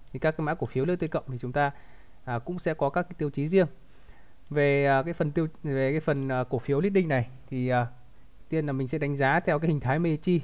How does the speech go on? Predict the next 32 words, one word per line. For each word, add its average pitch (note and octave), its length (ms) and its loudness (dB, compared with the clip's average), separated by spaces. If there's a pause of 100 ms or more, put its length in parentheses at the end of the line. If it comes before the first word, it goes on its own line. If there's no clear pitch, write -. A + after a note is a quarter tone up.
(180)
có C3 60 -8
nghĩa D#3+ 160 -2
là D3 60 2
cái D3+ 140 -4
mã D3+ 160 0
cổ E3 100 0
phiếu C#3 180 -2
này D3 160 0
nó C3+ 80 -2
sẽ D#3+ 140 -6
vượt D3+ 280 0
lên C#3+ 180 -2
Meiji. D3 380 0 (640)
Thứ D#3 100 0
hai E3+ 240 8
là C#3+ 80 4
M C3 100 2
A C#3 120 6
C D3 40 -4
D D#3+ 140 0 (140)
cắt F#3 100 2
lên F3+ 180 4 (240)
trên, E3+ 200 4 (520)
à, B2 200 0
cắt F3 140 2
lên E3+ 160 2
trên, D#3+ 220 -6
đã E3 180 6
cắt F#3+ 160 -2
lên E3+ 120 2
trên D#3+ 140 -2
không. F3 200 4